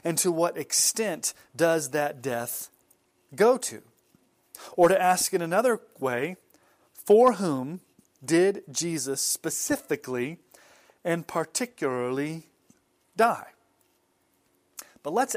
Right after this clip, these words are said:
ask it in a way that links together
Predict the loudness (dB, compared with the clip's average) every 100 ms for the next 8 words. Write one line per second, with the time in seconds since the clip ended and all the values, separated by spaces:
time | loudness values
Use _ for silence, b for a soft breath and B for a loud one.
0 | -4 -2 -2 -2 -2 -2 _ -8 -8 -8
1 | -12 -16 _ _ _ _ -8 -6 -4 -6
2 | -4 -4 -2 -4 -6 -10 -10 -10 -10 -8
3 | -10 -8 -10 -8 -10 -12